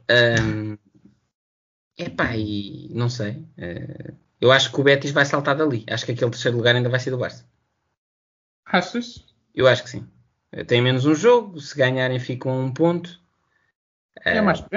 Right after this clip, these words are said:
Speaker 2: é, é, é, é o mais provável. Isto é o mais provável. É
Speaker 1: eh,
Speaker 2: o mais provável, mas atenção.
Speaker 1: Hum.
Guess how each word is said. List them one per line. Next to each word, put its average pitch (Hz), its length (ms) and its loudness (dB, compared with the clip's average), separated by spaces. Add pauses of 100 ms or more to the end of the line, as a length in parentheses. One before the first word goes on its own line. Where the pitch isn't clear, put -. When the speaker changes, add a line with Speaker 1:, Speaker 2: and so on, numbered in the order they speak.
(160)
Speaker 2:
é, 180 200 0
é, 170 340 2
é, 156 120 4
é 147 160 -4
o 185 40 0
mais 170 160 -2
provável. 117 400 -6
Isto 127 460 -6
é 127 80 -6
o 127 60 -4
mais 123 140 -2
provável. 123 440 -14 (1120)
É 170 100 0
Speaker 1:
eh, 180 40 4
Speaker 2:
o - 20 4
mais 247 160 4
provável, 233 460 4
mas 233 160 4
atenção. 196 600 0 (200)
Speaker 1:
Hum. 123 240 2